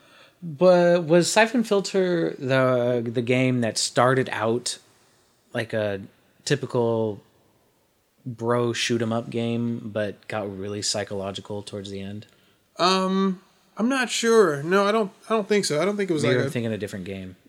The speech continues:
Speaker 2: Possibly, 'cause I don't, oh, that w-, you're thinking Spec Ops, I think.
Speaker 1: Yep.
Speaker 2: Yeah. Um, right, no, yeah, Siphon Filter really didn't have, uh, it wasn't, like, super, super brotastical,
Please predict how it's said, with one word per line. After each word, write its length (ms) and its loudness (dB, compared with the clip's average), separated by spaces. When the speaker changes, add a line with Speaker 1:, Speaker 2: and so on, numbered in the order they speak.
Speaker 2:
Possibly, 480 -2
'cause 160 -2
I 60 2
don't, 240 0
oh, 220 6
that 120 6
w-, 160 2
you're 120 4
thinking 240 -2
Spec 340 2
Ops, 240 -4
I 80 -10
think. 260 -10
Speaker 1:
Yep. 180 -6
Speaker 2:
Yeah. 300 2
Um, 440 -8
right, 260 2
no, 160 2
yeah, 260 2
Siphon 420 0
Filter 280 2
really 280 4
didn't 320 -2
have, 320 -4
uh, 240 -8
it 100 -4
wasn't, 300 0
like, 380 -8
super, 520 -4
super 360 -2
brotastical, 880 -2